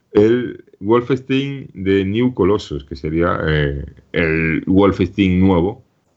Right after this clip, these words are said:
después de, del buenísimo Wolfenstein que tuvimos al principio de, de la generación,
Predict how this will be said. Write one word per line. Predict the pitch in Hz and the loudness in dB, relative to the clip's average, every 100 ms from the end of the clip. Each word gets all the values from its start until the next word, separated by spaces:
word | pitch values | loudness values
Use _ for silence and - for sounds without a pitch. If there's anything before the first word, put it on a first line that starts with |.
| - | -8
después | 82 69 85 80 | -8 -4 -2 0
de, | 80 76 - - | 0 -2 -4 -10
del | 64 73 | -10 -8
buenísimo | 71 76 85 - 78 80 78 | -4 -2 0 0 0 0 2
Wolfenstein | 80 82 82 80 | 2 0 -2 -2
que | 78 | 0
tuvimos | 80 82 82 | 2 2 2
al | 80 | -2
principio | 80 78 76 82 | -2 -2 0 2
de, | 80 82 78 76 - _ _ - | 4 2 2 -2 -10 _ _ -2
de | |
la | 87 | -2
generación, | - 92 95 - 120 160 | 0 0 2 2 2 0